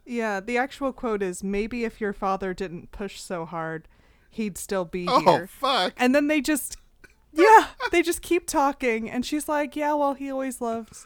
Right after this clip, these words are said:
Speaker 1: you know, ice skating or something." And then they just move on. And no one ever addresses the fact that her mom is, like, a monster for saying
Speaker 2: Thi-
Speaker 1: that, or that there's, like, you know, deep hurt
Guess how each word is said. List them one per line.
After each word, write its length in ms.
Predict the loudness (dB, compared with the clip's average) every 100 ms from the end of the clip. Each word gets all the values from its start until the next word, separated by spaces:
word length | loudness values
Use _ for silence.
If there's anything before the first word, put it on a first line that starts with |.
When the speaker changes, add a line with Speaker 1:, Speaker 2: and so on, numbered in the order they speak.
| -10
Speaker 1:
you 140 | -6
know, 180 | -6 -6
ice 240 | -6 -8
skating 380 | -8 -8 -8 -8
or 80 | -10
something." 380 | -12 -12 -10 -12 -14 -20 -6
And 140 | -2
then 100 | 0
they 100 | 0
just 180 | 0 2
move 240 | 6 6 6
on. 380 | 6 6 4
And 180 | 4 4
no 140 | 6 4
one 100 | 4
ever 240 | 4 4
addresses 500 | 4 4 2 0 -2
the 100 | -2
fact 300 | 0 0 0
that 120 | 0
her 100 | 0
mom 360 | 0 2 2 0
is, 100 | -2
like, 160 | -2
a 60 | -2
monster 480 | -2 -2 -2 -4 -6
for 160 | -8 -8
saying 480 | -6 -4 -4 -2
Speaker 2:
Thi- 80 | 0
Speaker 1:
that, 180 | 0 -2
or 180 | -4 -2
that 200 | 0 -2
there's, 280 | -2 -2 -2
like, 220 | -4 -4
you 100 | -4
know, 140 | -2 -2
deep 300 | -2 -4 -4
hurt 340 | -4 -2 -4